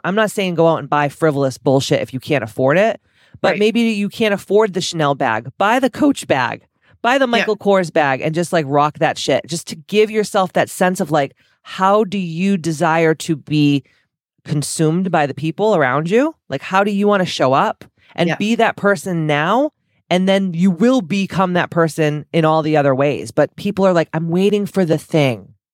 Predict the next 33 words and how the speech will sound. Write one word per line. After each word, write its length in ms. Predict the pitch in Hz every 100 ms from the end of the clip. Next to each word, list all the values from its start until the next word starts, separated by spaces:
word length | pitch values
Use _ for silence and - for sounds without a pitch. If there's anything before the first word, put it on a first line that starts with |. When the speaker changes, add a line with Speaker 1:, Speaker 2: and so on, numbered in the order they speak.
| -
Speaker 1:
And 80 |
it's 120 | 165 180
like, 180 | 165
"Bitch, 240 | - 233 226
you're 80 | 220
Speaker 2:
You'll 80 |
Speaker 1:
gonna 60 | 185
be 60 | 220
Speaker 2:
be 60 |
Speaker 1:
waiting 140 | 214 190
for 80 | 170
the 60 |
rest 160 | 208 156
of 60 | 185
Speaker 2:
waiting. 140 | 196 -
Speaker 1:
your," 160 | - -
yes. 640 | 269 392 415 381 262 - -
Speaker 2:
Yeah. 220 | 170 - - _ - -
Speaker 1:
Abso-freaking-lutely. 1400 | 208 233 214 190 - 190 214 185 160 180 143 143 113 -
Okay. 360 | 156 170 117 - _
Keep 180 | - 214
going. 280 | 156 180 143
This 140 | 139
is 100 | 170
so 200 | - 175
good. 140 | 156 135
This 160 | 131
is 100 | 143
gold. 400 | 131 143 110 - _ _ -
Speaker 2:
Yeah. 320 | 220 190 147
So, 500 | - - 220 208 196
um, 440 | 196 196 180 180 190 _ _ _ _ _ _ _ _
so 340 | - 214 196